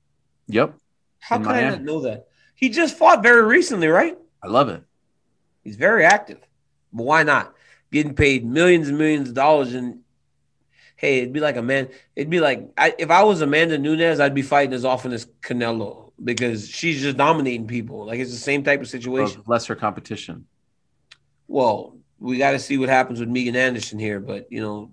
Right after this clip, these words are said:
Speaker 2: when she
Speaker 1: Well, you
Speaker 2: fought
Speaker 1: said it, not me. You're the one who
Speaker 2: No, I know. I'm saying we got, I'm saying, I'm saying we have to see, but, like,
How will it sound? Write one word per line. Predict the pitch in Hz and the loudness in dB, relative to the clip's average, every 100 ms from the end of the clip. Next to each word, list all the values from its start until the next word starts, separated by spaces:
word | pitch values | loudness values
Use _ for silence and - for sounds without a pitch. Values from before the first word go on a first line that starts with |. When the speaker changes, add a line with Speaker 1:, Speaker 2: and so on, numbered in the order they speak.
| _ | _
Speaker 2:
when | 117 110 | -12 -10
she | - | -8
Speaker 1:
Well, | 117 98 | -6 -2
you | 117 | -2
Speaker 2:
fought | |
Speaker 1:
said | - 87 80 | -4 -10 -10
it, | |
not | 85 113 | -4 -4
me. | 117 117 92 | -2 -4 -6
You're | 101 143 | -6 -6
the | 135 | -4
one | 95 | -4
who | 90 | 2
Speaker 2:
No, | |
I | 185 | 2
know. | 190 165 | 6 6
I'm | 165 | 4
saying | 165 180 156 | 2 2 2
we | 151 | 2
got, | 170 160 | 4 4
I'm | 165 | 2
saying, | 165 175 135 139 | 0 0 0 -2
I'm | 147 | -4
saying | 151 156 | -2 0
we | 156 | 4
have | 156 143 | 2 0
to | 135 | -8
see, | - 202 139 | -6 -2 -2
but, | 117 123 117 | -2 -4 -2
like, | 123 113 - | -2 -2 -8